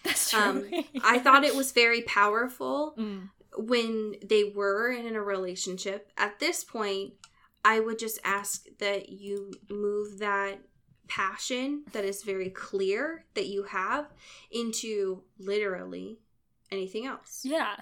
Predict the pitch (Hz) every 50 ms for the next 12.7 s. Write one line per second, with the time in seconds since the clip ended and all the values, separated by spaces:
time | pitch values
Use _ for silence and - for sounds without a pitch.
0 | - - 277 294 302 320 302 254 247 220 208 196 196 196 196 196 190 208 202 196
1 | 196 202 226 _ _ _ - 220 226 277 269 - - - - - - - - -
2 | 247 247 247 220 247 247 240 226 214 208 254 370 370 - - - 370 220 226 233
3 | 240 240 233 240 240 247 240 233 233 226 226 - - - - - _ _ _ -
4 | - 247 - - - 262 311 302 285 302 311 285 330 311 294 320 269 262 254 240
5 | 233 220 202 165 - - - - - 233 254 254 - - - - 233 226 220 196
6 | - - 208 196 196 175 170 175 170 - - - - - 202 208 208 202 196 170
7 | 196 190 185 196 190 190 - - - - - - - - - 233 - 311 302 302
8 | - 269 233 233 - - 220 202 180 185 - - - - - - _ _ - -
9 | - - 247 240 220 269 269 269 277 302 320 - - - 247 233 220 214 196 196
10 | 196 202 - - - - 208 214 208 208 208 208 202 202 202 196 202 202 - -
11 | - 202 196 226 220 233 - - 311 311 294 220 196 160 135 165 254 302 127 -
12 | - - _ _ - 220 294 381 403 330 220 208 202 196